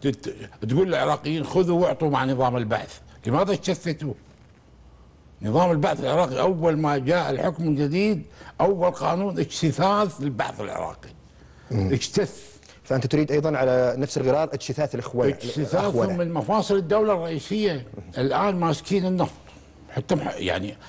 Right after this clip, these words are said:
Speaker 1: أول أمس أنا كتبت في تغريدة، ما عندي مقال، ماكو جريدة، توقفنا. مائة مليون دينار طلعت من الكويت ل-،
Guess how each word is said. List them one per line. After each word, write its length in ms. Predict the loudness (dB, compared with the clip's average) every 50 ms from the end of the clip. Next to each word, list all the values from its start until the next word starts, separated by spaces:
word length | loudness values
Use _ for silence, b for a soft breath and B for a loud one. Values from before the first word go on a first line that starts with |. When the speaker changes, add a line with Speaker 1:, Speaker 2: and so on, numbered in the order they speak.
| B B 0
Speaker 1:
أول 200 | 2 4 4 4
أمس 180 | 2 2 0 0
أنا 180 | 0 0 0
كتبت 400 | -2 -4 -4 0 0 -2 -2 -2
في 60 | -8 -4
تغريدة، 360 | -4 -2 2 2 2 2 2
ما 120 | 2 2
عندي 200 | 0 0 0 0
مقال، 340 | 0 0 0 0 0 0 0
ماكو 260 | 0 -2 -2 -2 -2
جريدة، 320 | -2 0 0 0 -2 -2 -4
توقفنا. 640 | -2 0 -2 0 0 -2 -2 -2 -2 -4 -4 -6 -10 B B B B B B B B B B B B B B B -6 0
مائة 300 | 2 2 2 2 0 0
مليون 320 | 0 2 2 2 2 2
دينار 340 | 0 0 0 2 2 0 0
طلعت 340 | 2 0 0 0 0 0 0
من 140 | 2 2
الكويت 460 | 2 0 2 2 2 2 2 -2 -6 -16 -20 -20 -20 -20 -20 -20 -20 -20 -20 -20 -20 -20 -16 -8 0
ل-، 240 | 2 4 4 4